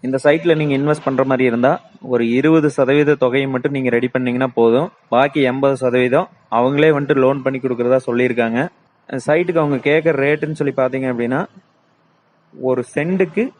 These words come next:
நாலு லட்ச ரூபா அந்த மாதிரி வந்துட்டு கேட்டிருக்கிறாங்க. இது வந்துட்டு ஃபைனல் ரேட் கிடையாது. நீங்க நேர்ல வந்து விசிட் பண்ணி பாருங்க. அவங்க கேட்குற இந்த ரேட்ல இருந்து இன்னும் கொஞ்சம் அனுசரிச்சு வாங்கிக்கலாங்க.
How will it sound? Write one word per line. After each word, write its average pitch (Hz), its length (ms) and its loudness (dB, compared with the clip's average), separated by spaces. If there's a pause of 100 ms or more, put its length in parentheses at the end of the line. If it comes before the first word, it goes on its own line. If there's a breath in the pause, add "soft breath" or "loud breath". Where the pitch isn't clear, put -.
(160)
நாலு 139 380 0
லட்ச 127 260 0
ரூபா 120 200 0 (420)
அந்த 117 160 -4
மாதிரி 120 240 -2
வந்துட்டு 113 200 -8
கேட்டிருக்கிறாங்க. 113 500 -2 (1120)
இது 127 220 -2
வந்துட்டு 151 180 -2
ஃபைனல் 147 340 0
ரேட் 139 260 -2
கிடையாது. 127 500 0 (120)
நீங்க 117 200 -6
நேர்ல 151 360 0
வந்து 139 180 -2
விசிட் 117 300 -6
பண்ணி 131 160 -6
பாருங்க. 120 400 -2 (720)
அவங்க 127 220 0
கேட்குற 147 280 0
இந்த 131 120 0
ரேட்ல 135 240 0
இருந்து 139 140 -4
இன்னும் 131 200 -4
கொஞ்சம் 123 240 -2
அனுசரிச்சு 127 320 -6
வாங்கிக்கலாங்க. 120 520 -4